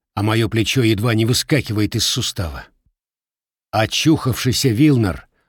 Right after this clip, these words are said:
ловит меня за руку и рывком подтягивает к себе. Фонарик падает на пол. Мои ноги скользят по ковру, когда Вилнер обхватывает меня поперёк туловища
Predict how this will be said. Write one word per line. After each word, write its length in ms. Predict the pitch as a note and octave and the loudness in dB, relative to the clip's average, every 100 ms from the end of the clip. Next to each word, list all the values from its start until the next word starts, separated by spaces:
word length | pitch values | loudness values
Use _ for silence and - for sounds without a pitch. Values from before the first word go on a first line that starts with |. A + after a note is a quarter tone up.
| - | -8
ловит 440 | F#2 B2 C3+ A#2+ | 0 4 4 2
меня 280 | A#2+ A#2+ A#2 | 2 2 0
за 240 | E2+ D#3 | 0 2
руку 260 | C3+ G2+ G2+ | 2 0 -4
и 160 | - B2+ | -2 0
рывком 640 | A#2 - - E3+ A2 D2 | 0 -4 0 0 0 -4
подтягивает 720 | A#2 G#2 - B2 G2+ G#2+ G#2 | -6 -6 -2 -2 0 -2 -2
к 60 | - | -4
себе. 360 | - F2+ C#2 - _ _ _ _ _ _ _ _ _ _ _ _ _ _ _ - | -6 -6 -8 -14 _ _ _ _ _ _ _ _ _ _ _ _ _ _ _ -6
Фонарик 480 | A#2 A2 G#2+ G#2 - | 0 2 2 0 0
падает 380 | A2 G#2 G2 | 0 0 0
на 140 | G2+ E2 | -2 -6
пол. 180 | - - _ _ _ _ _ _ - | -10 -18 _ _ _ _ _ _ -8
Мои 280 | F#2 G2+ G#2 | -2 0 2
ноги 260 | A2 G2 | 2 0
скользят 540 | G#2 - G#2 F2+ A2 - | -2 0 -2 0 -2 -4
по 100 | G2 | -4
ковру, 460 | A2 G2 A#2 F#2+ - _ _ - | -2 -2 -2 -4 -8 _ _ -8
когда 260 | G#2+ E2+ F#2+ | -6 -2 -4
Вилнер 600 | F2+ C3 B2 G#2 D#2+ - _ - | 0 2 2 2 -2 -10 _ -8
обхватывает 880 | G2 - - A2 A#2 G#2 G#2 G2+ G#2 | -8 -6 -6 -2 0 0 0 0 0
меня 240 | G#2 G#2 | 0 0
поперёк 440 | G2 A2+ G#2+ F#2+ | -2 -2 -2 -2
туловища 640 | - C3+ A#2 G#2+ - A2+ | 0 0 2 -2 -2 -4